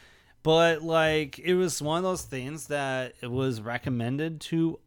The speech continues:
us to do, is just put it out there and put our thoughts out there and see if anybody else likes or agrees or appreciates or whatever. And it was just, it, but mostly it was something for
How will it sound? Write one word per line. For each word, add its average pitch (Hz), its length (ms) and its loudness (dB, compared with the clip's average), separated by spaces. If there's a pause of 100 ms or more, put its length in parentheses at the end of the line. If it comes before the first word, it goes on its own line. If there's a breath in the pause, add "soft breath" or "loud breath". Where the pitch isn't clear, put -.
us 120 480 -4 (800 soft breath)
to 175 160 2
do, 165 440 2
is 120 200 -2
just - 300 -8
put 143 240 -2
it 156 120 -2
out 151 380 0
there 185 360 0
and 127 340 -8
put 165 160 -2
our 160 140 2
thoughts 147 500 -4
out 170 240 -4
there 196 220 -4
and 139 180 -6
see 151 220 -4
if 151 120 -2
anybody 147 540 2
else 151 560 2
likes 120 560 -4
or 127 200 -2
agrees 139 500 -2
or 113 160 -6
appreciates 170 680 -4
or 131 60 -4
whatever. 180 560 0
And 147 160 0
it 143 40 -2
was 139 120 -6
just, - 180 -6 (400 loud breath)
it, 175 400 -2
but 185 420 0
mostly 190 760 2 (120)
it 165 140 -2
was 175 480 -2
something 156 680 -8
for 160 580 -8